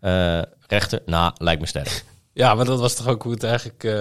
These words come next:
Speaker 1: Ja.
Speaker 2: even, even
Speaker 1: En die Sons of
Speaker 2: kijken.
Speaker 1: Slots vond ik ook wel een mooie. Ja, dit, dit schaadt onze goede naam. Nou ja, ik weet het voor de rest
Speaker 2: <laughs>
Speaker 1: niet natuurlijk, maar
Speaker 2: Ja, maar zij zijn ook onderdeel van het L C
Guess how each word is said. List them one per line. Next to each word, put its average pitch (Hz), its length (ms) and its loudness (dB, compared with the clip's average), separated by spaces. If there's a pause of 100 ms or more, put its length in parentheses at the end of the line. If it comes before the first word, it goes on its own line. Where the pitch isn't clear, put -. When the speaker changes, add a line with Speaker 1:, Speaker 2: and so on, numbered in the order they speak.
(1300)
Speaker 1:
Ja. - 140 -12
Speaker 2:
even, 110 320 -12
even 117 360 -10
Speaker 1:
En 104 100 2
die 104 80 6
Sons 131 280 6
of 104 100 0
Speaker 2:
kijken. 120 160 2
Speaker 1:
Slots - 280 4 (280)
vond 101 220 2
ik 92 60 0
ook 117 140 6
wel 95 120 6
een 87 80 4
mooie. 87 380 4
Ja, 101 160 2
dit, 120 280 -4 (420)
dit 110 320 -4
schaadt - 380 0
onze 104 200 2
goede 120 280 4
naam. 104 380 4 (840)
Nou 80 140 -2
ja, 80 140 2
ik - 120 -4
weet 98 180 2
het - 100 4
voor - 140 6
de 85 60 8
rest 82 280 6
Speaker 2:
<laughs> 85 40 2
Speaker 1:
niet 87 120 0
natuurlijk, 90 440 -2
maar 90 340 2 (400)
Speaker 2:
Ja, 120 120 4
maar 117 100 4
zij 135 160 6
zijn 135 120 8
ook 123 120 0
onderdeel 113 400 6
van 104 160 4
het 98 480 -2
L 107 180 0
C 101 40 -4